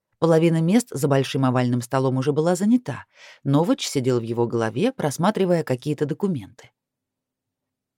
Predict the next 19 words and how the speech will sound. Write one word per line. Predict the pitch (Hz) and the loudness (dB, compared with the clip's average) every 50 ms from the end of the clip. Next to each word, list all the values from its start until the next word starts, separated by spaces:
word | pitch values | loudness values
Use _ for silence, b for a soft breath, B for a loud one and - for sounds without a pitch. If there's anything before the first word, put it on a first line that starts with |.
| _ | _
«К | _ - | _ -20
тому | - 90 - 101 104 117 | -18 -16 -10 -6 -2 0
же | 147 147 147 | 2 2 2
мы | 131 117 123 | 2 2 0
с | 143 - | -2 -2
тобой | - 143 120 110 123 151 156 | -2 -4 -2 0 0 2 2
уже | 123 131 151 | 2 0 -2
сработались. | 165 - - - 98 113 127 - 156 156 151 - - _ _ _ _ _ _ _ - | -2 -2 -6 -6 -2 -2 -2 0 0 0 0 -2 -6 _ _ _ _ _ _ _ -2
Разве | - 123 117 120 120 120 | 0 0 2 2 2 2
не | 131 131 | 2 2
так?» | - 196 226 - - _ _ _ _ _ _ _ _ _ _ _ _ _ _ _ _ _ _ _ | 2 0 0 -2 -6 _ _ _ _ _ _ _ _ _ _ _ _ _ _ _ _ _ _ _
Натан | - 165 165 - 262 294 285 | -2 -2 0 2 4 4 6
мне | 254 226 214 226 226 | 6 6 6 4 4
весело | 165 180 202 - - 175 180 | 4 2 0 0 0 -4 -4
подмигнул. | 175 - 160 147 160 156 127 117 107 98 95 104 _ _ _ _ _ _ _ _ _ _ _ _ _ _ _ _ _ _ _ _ _ _ _ _ - | -4 -6 -6 -4 -4 -4 -4 -6 -8 -10 -14 -18 _ _ _ _ _ _ _ _ _ _ _ _ _ _ _ _ _ _ _ _ _ _ _ _ -4
«Можно | 190 202 214 220 226 240 - 285 302 | 2 4 4 4 4 6 8 8 8
и | 302 | 8
так | - 190 185 - | 6 0 -2 -2
сказать», | - - - 214 180 208 214 202 - - | -2 -2 -2 0 2 0 -2 -2 -4 -12